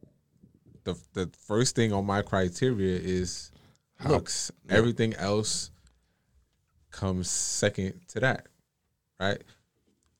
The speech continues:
Speaker 1: How you looked is what made me approach you in the first place. But she's entitled to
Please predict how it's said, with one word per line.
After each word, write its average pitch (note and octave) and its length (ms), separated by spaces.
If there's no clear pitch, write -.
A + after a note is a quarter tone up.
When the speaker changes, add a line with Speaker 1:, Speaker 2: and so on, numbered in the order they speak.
Speaker 1:
How B2+ 160
you C3 220
looked D3 320
is G#2 140
what G#2 220
made G#2+ 260
me G2 340
approach A#2+ 380
you G2+ 80
in F2+ 60
the F#2 60
first D3+ 320
place. - 320
But F#2 340
she's B2+ 300
entitled A#2 560
to F2 320